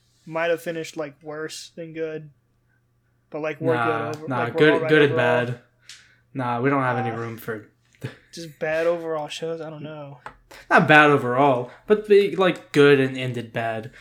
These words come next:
Speaker 2: I'll go for it. I'll give you, like, I'll give you a prime example of what I'm trying to say here. The
Speaker 1: Okay.
Speaker 2: Walking Dead. <laughs>
Speaker 1: Oh, yeah.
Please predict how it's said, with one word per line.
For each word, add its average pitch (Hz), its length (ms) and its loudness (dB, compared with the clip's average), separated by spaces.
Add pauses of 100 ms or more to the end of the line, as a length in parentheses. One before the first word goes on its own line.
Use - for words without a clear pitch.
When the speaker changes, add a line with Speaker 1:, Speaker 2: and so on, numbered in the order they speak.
(160)
Speaker 2:
I'll 214 140 6
go 190 140 4
for 135 160 -2
it. 123 80 -6
I'll 202 140 2
give 254 180 0
you, 262 80 2
like, 208 260 2
I'll 180 120 -2
give 208 140 -2
you 214 100 2
a 170 60 2
prime 160 480 0
example 139 600 -2
of 123 100 -10
what 139 100 0
I'm 131 140 -6
trying 127 300 -2
to 131 80 -4
say 123 340 -8
here. 117 340 -12 (300)
The 175 60 -8 (120)
Speaker 1:
Okay. 135 60 4
Speaker 2:
Walking 185 480 4
Dead. 127 560 0
<laughs> - 40 -20 (400)
Speaker 1:
Oh, 151 420 -4 (160)
yeah. 151 440 -10